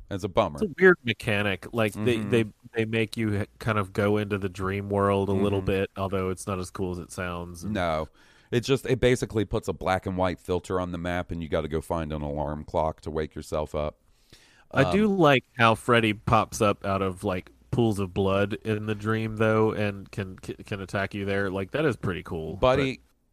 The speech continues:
Speaker 2: but
Speaker 1: no joke, the, the biggest jump scare I ever got out of the game was one of those moments, because in, when you're in the dream world, if you're working on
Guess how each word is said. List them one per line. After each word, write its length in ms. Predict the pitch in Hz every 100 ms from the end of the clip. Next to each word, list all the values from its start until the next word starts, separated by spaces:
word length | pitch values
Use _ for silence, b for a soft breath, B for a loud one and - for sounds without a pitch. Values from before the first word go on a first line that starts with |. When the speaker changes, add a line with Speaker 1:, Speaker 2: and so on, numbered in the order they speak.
| _ _ _ _ -
Speaker 2:
but 60 |
Speaker 1:
no 240 | 101 127 160
joke, 300 | 123 131 131
the, 160 | 98 110 -
the 220 | 101 110
biggest 540 | 95 117 120 151 -
jump 300 | 104 110 107
scare 320 | - 117 107 98
I 100 | 98
ever 180 | 98
got 240 | 87 98 95
out 160 | 95
of 100 | 87 78
the 40 |
game 520 | 69 87 90 107 131 _ _ _ _ _ _ _
was 460 | 107 98 104 80 -
one 220 | 110 104
of 80 | 85
those 240 | 98 85
moments, 400 | 90 107 101 78
because 680 | - 92 - 101 92 87 - b b b _
in, 180 | 127 131
when 140 | 135
you're 100 | 151
in 120 | 160 147
the 80 |
dream 340 | 95 110 139 131
world, 260 | 107 92
if 160 | 87 -
you're 80 | 90
working 380 | 87 113 120 101
on 240 | 98 92